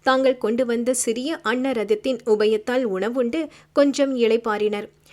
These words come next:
அச்சமயம் ஓய்வுக்காக சற்று கண்ணயர்ந்தவர்களை சுற்றி வளைத்தது அந்த கள்வர் கூட்டம். கள்ளழகனை காண வந்தவர்களிடமிருந்து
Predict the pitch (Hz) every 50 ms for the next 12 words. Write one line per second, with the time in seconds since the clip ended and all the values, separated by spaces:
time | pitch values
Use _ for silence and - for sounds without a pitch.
0 | - - - - 214 240 233 - 233 196 196 196 196 208 214 196 190 208 254 254
1 | 277 277 - 233 214 208 240 254 240 240 247 - - 302 285 - 302 294 - 214
2 | 220 269 302 294 285 262 240 214 202 196 202 196 190 208 202 208 214 - _ -
3 | - - 277 269 240 - 277 254 208 190 180 180 185 185 - 196 220 311 302 254
4 | 240 - _ _ - - _ - 202 220 226 214 208 214 - 190 185 190 190 190
5 | 185 - 185 185 185 - 185 196 196 _ _ _ _ _ _ _ _ - - 285
6 | 294 285 285 285 285 277 269 269 262 269 269 - - 220 226 254 277 262 233 214
7 | 214 214 196 208 208 208 214 214 214 214 214 202 190 196 220 269 262 220